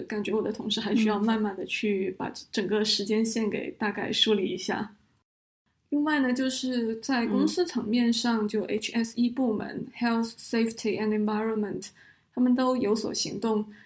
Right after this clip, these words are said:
Speaker 1: 他们给员工去发这个信息传单，告诉你什么是新冠肺炎的症状，如果你有这些症状，应该去采取什么样的行动。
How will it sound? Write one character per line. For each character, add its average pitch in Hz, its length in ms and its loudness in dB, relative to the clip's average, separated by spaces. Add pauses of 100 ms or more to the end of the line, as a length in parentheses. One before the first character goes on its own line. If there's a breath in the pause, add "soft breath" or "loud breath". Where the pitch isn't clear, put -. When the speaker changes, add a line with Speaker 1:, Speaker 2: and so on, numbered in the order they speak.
(220 loud breath)
Speaker 1:
他 247 60 0
们 269 120 4
给 233 160 2
员 190 220 -2
工 220 180 2
去 226 200 2
发 226 260 0
这 226 220 0
个 214 200 0
信 233 240 2
息 226 120 2
传 - 260 -8
单， 214 180 0
告 233 160 0
诉 226 160 -2
你 208 300 -4 (280 soft breath)
什 - 140 -2
么 196 120 -2
是 247 120 0
新 240 220 4
冠 240 180 2
肺 240 200 2
炎 180 240 -2
的 196 180 -2
症 247 240 2
状， 196 240 0
如 208 80 -2
果 240 100 2
你 233 80 4
有 214 140 2
这 226 100 0
些 220 140 4
症 226 260 0
状， 214 200 0
应 214 100 0
该 226 160 0
去 208 380 -2
采 - 320 -2
取 202 260 -2
什 190 160 -2
么 - 100 -4
样 233 200 2
的 220 80 4
行 202 340 -4
动。 214 260 2